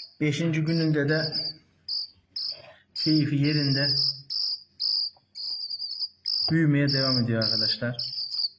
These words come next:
Arkadaşlar kuşu merak ediyorsunuz. Artık uçmaya falan başladı bu. Bu <laughs> keyfi yerinde.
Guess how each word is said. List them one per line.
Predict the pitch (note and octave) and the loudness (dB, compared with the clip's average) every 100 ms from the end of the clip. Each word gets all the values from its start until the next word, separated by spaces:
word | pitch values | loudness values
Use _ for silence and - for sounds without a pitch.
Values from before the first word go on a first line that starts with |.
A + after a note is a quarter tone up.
| - - - - - - - - - - - - - - - - _ _ _ _ _ _ - | -2 0 2 2 2 2 0 -4 -4 -2 -4 -6 -4 -4 -4 -10 _ _ _ _ _ _ -10
Arkadaşlar | B2+ D3 D#3 D3+ F3 D#3 | -6 -4 -2 -2 -2 -2
kuşu | D3+ E3+ | -4 -4
merak | E3 E3+ E3+ | 0 0 0
ediyorsunuz. | E3 E3 - F3+ F#3+ - - - - | 0 -2 -2 -2 -4 -6 -16 -20 -10
Artık | C#3 D3 - - | -4 -2 -2 -4
uçmaya | E3 E3+ F3 F3+ | -4 0 2 2
falan | F3 F#3 G3 | 2 2 2
başladı | E3+ D3+ - D3 D3 | 0 -2 -2 0 0
bu. | F3 - - _ _ _ _ _ _ _ _ _ | -2 -4 -10 _ _ _ _ _ _ _ _ _
Bu | D3 D#3 D3+ - C3 | -4 0 0 -2 -4
<laughs> | - - | -4 -4
keyfi | D3+ E3 E3 | 2 2 4
yerinde. | D#3+ E3+ F3+ F3 F#3+ F#3+ | 4 4 4 2 0 -2